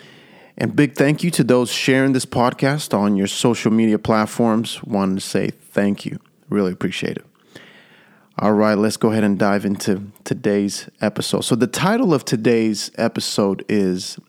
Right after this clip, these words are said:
Defeating Discouragement. Defeating discouragement. You and I will eventually get to a place in life where we will have to fight this giant called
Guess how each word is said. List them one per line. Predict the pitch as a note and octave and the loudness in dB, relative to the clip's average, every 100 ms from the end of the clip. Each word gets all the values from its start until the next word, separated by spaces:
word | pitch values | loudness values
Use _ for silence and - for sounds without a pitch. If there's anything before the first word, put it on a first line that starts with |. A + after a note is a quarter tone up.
| _ G#2+ | _ -12
Defeating | - C3 - - C#3+ C#3+ D3+ D#3 D#3+ D#3 - _ | -2 -2 -4 0 2 2 0 0 0 -4 -8 _
Discouragement. | - G#2+ - - G2+ F2 E2 - - - - - _ _ _ _ _ _ _ _ _ _ - | -6 -4 -2 0 0 0 -4 -10 -12 -14 -20 -20 _ _ _ _ _ _ _ _ _ _ -6
Defeating | A#2 - - - D3 C#3 A2 G2+ F#2+ - _ _ _ _ _ _ | -6 -4 -4 0 2 0 0 -2 -4 -12 _ _ _ _ _ _
discouragement. | G2+ - - A2 G2+ - D2+ A2+ | -4 -4 0 0 0 -2 -4 0
You | E3 | 2
and | F#3+ C3+ | 2 2
I | A2 A2+ | 2 2
will | G#2+ G#2+ | 2 0
eventually | G2+ A#2 A#2+ - A2 | 0 0 0 -2 -4
get | G#2 A2 G#2+ | -2 -2 -2
to | - | -2
a | F#2 | -4
place | - A2+ A2 - | -2 0 0 0
in | F#2+ F#2+ | -2 0
life | F#2+ G2 - - | -2 -2 -6 -4
where | G2+ G2 F#2 - _ _ _ _ - - _ _ _ _ _ _ | -2 -2 -4 -10 _ _ _ _ -20 -20 _ _ _ _ _ _
we | C#3 | 2
will | C#3+ B2 | 4 2
have | G#2+ D3+ D#3 | 2 0 2
to | C#3 | 0
fight | - - A#2 A2 - | 0 2 2 2 -2
this | G#2 | -4
giant | A#2+ - A#2 A2+ F#2+ F#2 | -2 0 4 4 2 -2
called | - G2+ F#2+ F#2+ | -2 0 0 -2